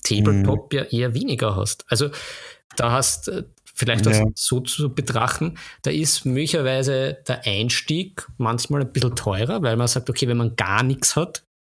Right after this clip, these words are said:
Speaker 1: man braucht Pinsel, man braucht Farbe, man mach-, braucht eine Grundbox, das läppert sich.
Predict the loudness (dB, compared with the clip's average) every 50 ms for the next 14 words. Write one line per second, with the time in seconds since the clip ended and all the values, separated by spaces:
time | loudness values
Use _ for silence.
0 | _ _ -2 -2 0 -2 -4 -4 -4 -2 0 0 2 2 2 0 0 0 0 -2
1 | -2 -4 -6 -4 -2 0 2 2 2 2 2 2 2 2 0 0 -2 -4 -2 -2
2 | -2 -2 0 -2 -2 -2 0 0 0 0 0 -2 -2 -2 -2 -2 -6 -8 -10 -14
3 | -16 -16 -16 -6 -2 0 0 2 0 -2 0 -2 -2 -2 0 -2 -2 -2 -6